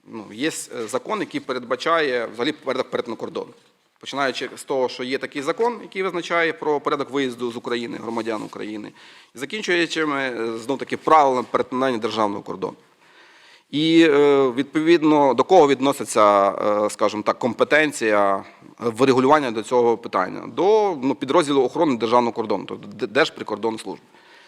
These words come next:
Знов таки, е, у разі введення на територію України на сьогоднішній день, так, надзвичайного або воєнного стану, тобто право на, е, право на перетин кордону мають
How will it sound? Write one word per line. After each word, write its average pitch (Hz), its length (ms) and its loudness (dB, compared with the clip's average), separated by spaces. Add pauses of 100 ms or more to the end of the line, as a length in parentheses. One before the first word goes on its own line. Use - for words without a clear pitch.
(260)
Знов 151 220 4
таки, 120 260 0
е, 107 880 2 (380)
у 127 120 0
разі 170 280 4
введення 131 560 0
на 127 80 0
територію 135 360 0
України 120 640 -2
на 110 120 -8
сьогоднішній 117 360 -6
день, 113 180 0
так, - 240 -2
надзвичайного 117 580 -2
або 110 80 -12
воєнного 117 360 0
стану, 202 480 0
тобто 113 260 -4
право 135 320 6
на, 117 420 -4
е, 110 40 -4 (420)
право 139 360 6
на 123 140 -2
перетин 131 440 -2
кордону 156 400 0
мають 147 340 4